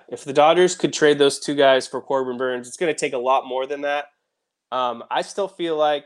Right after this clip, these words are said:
Corbin Burnes to the Dodgers is still something that we need to manifest and make it happen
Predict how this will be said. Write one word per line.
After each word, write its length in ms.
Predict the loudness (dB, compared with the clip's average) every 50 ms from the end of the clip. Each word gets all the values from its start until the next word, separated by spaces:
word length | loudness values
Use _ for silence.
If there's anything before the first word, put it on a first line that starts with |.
| _ _
Corbin 400 | _ -12 -12 -10 -10 -12 -14 -12
Burnes 380 | -10 -10 -10 -10 -12 -14 -16 -16
to 80 | -14
the 100 | -12 -10
Dodgers 600 | -8 -6 -4 -4 -4 -6 -8 -14 -16 -16 -20 -20 _ _ _ _ _ _ _ _ _ _ _ -14
is 120 | -14 -12
still 220 | -10 -6 -4 -4
something 480 | -4 -4 -6 -6 -4 -4 -6 -8 -8 -6
that 160 | -6 -6 -6
we 80 | -6 -8
need 160 | -10 -10 -10
to 80 | -10 -8
manifest 800 | -8 -6 -6 -6 -8 -6 -6 -4 -4 -4 -4 -6 -10 -20 _ _ _ _ _ _ _ _ -14
and 160 | -12 -10 -6
make 160 | -6 -6 -6 -6
it 80 | -6
happen 480 | -4 -4 -4 -4 -6 -8 -10 -10 -12